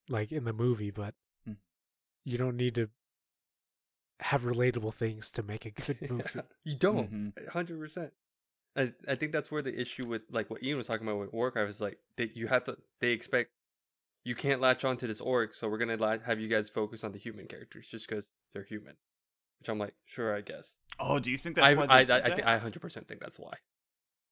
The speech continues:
Speaker 3: Because
Speaker 2: Oh,
Speaker 3: after a while,
Speaker 2: interesting.
Speaker 3: it's like, <sighs> I don't,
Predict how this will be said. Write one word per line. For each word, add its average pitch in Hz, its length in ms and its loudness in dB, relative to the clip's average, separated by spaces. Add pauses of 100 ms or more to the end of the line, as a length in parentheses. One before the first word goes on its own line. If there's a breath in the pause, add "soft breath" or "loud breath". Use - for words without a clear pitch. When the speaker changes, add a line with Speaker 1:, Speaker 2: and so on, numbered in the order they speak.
(580)
Speaker 3:
Because 131 600 2
Speaker 2:
Oh, 113 80 -2
Speaker 3:
after 127 240 4
a 123 40 0
while, 113 220 8
Speaker 2:
interesting. - 0 -
Speaker 3:
it's 110 140 -2
like, 104 260 2 (680)
<sighs> - 340 -8
I 180 100 -4
don't, 196 140 -6